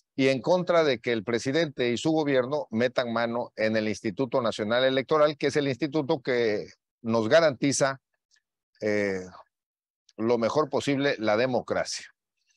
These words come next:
en el país y que haya elecciones legítimas, elecciones, elecciones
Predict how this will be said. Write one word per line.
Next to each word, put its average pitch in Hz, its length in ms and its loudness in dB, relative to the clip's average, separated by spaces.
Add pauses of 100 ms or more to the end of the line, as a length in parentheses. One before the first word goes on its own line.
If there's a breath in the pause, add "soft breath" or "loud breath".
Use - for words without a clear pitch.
(520)
en 104 200 0
el 131 260 0
país 139 540 2
y 113 140 -4
que 127 120 2
haya 131 220 4
elecciones 120 720 -2
legítimas, 143 1040 -4 (120)
elecciones, 120 760 -2 (260)
elecciones 131 880 -2